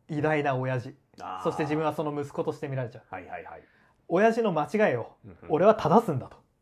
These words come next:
Speaker 2: へー、いいね。
Speaker 1: そのボルデモード教との戦いで、
Speaker 2: うんうんうん。
Speaker 1: まあ、親父のために死んでしまった
Speaker 2: うんうんうん。
Speaker 1: 人を、まあ、生き返らせたいというか、
Speaker 2: ほうほうほうほう。
Speaker 1: 死ななかったことにしたいと。
Speaker 2: へー。
Speaker 1: いうことで、タイムマシン使って、
Speaker 2: ほうほうほう。
Speaker 1: 過去に戻って、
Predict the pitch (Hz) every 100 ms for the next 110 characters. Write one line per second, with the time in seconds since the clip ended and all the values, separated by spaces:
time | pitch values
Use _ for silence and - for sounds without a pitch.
0 | _ _ 139 156 165 165 160 156 147 147
1 | 143 143 160 147 160 180 196 196 196 196
2 | 196 196 196 160 151 156 170 170 190 208
3 | 135 110 85 90 82 90 78 _ _ _
4 | - 180 139 - _ _ _ _ _ -
5 | 147 139 147 151 180 285 226 151 143 135
6 | 143 131 - 208 - 107 - 87 92 85
7 | - - - 180 208 127 - - - 165
8 | 127 - 147 - - 185 180 180 185 185
9 | 180 151 127 113 110 123 135 107 107 87
10 | 175 180 214 262 - - 120 120 113 -
11 | 135 113 - _ 131 131 131 131 131 131
12 | 127 170 185 214 214 190 - - - 147
13 | 156 156 143 156 135 113 - - 180 -
14 | 120 - 92 147 143 131 120 135 139 240
15 | 185 -